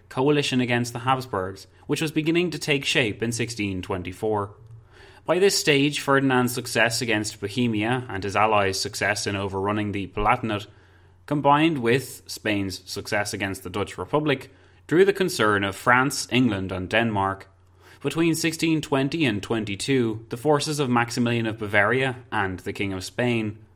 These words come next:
had conquered the Palatinate on behalf of Ferdinand the Second and expected to be rewarded. In the words of David Sturdy,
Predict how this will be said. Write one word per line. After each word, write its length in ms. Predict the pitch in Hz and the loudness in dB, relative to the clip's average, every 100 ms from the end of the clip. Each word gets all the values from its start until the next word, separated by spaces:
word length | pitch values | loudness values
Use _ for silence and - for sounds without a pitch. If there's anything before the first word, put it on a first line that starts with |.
| _ _ _ - - | _ _ _ -20 -6
had 180 | 160 - | -6 2
conquered 380 | 180 214 226 | 2 4 2
the 80 | 185 | 2
Palatinate 640 | 190 160 127 123 135 151 160 | 4 6 6 6 2 2 2
on 160 | 135 | 0
behalf 320 | 131 127 120 123 | 0 2 2 0
of 100 | 120 | 0
Ferdinand 520 | 131 127 123 120 113 | 2 2 2 0 0
the 60 | |
Second 480 | 113 160 147 95 85 - - - | 0 0 0 -4 -8 -12 -20 -4
and 120 | 120 | -2
expected 480 | 127 - 135 - 104 | -2 -2 -4 -4 -10
to 60 | 98 | -6
be 120 | 95 | -4
rewarded. 640 | 92 92 117 110 95 - - _ _ _ _ _ _ _ _ _ - | -4 -2 2 2 0 -8 -16 _ _ _ _ _ _ _ _ _ -4
In 100 | 131 | 0
the 80 | 127 | 0
words 300 | 104 92 98 | 0 -4 -6
of 80 | |
David 320 | 87 92 87 - | -6 -6 -8 -8
Sturdy, 500 | - 107 95 92 | -2 -2 -2 -8